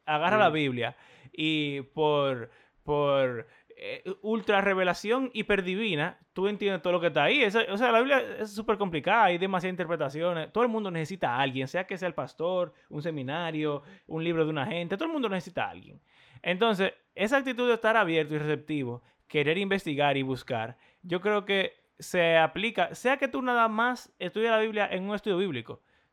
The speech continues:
Speaker 1: que créeme, hay muchísimos cristianos que saben pila de Biblia y nunca la estudian solo. O sea que eso no, no creo
Speaker 2: Ujú.
Speaker 1: que sea un problema.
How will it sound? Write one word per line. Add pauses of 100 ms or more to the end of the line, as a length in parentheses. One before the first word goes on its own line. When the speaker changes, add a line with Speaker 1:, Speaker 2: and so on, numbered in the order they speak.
(120)
Speaker 1:
que
créeme,
hay
muchísimos
cristianos
que
saben (220)
pila
de
Biblia (400)
y
nunca
la
estudian
solo. (140)
O
sea
que
eso
no,
no
creo
Speaker 2:
Ujú.
Speaker 1:
que
sea
un
problema.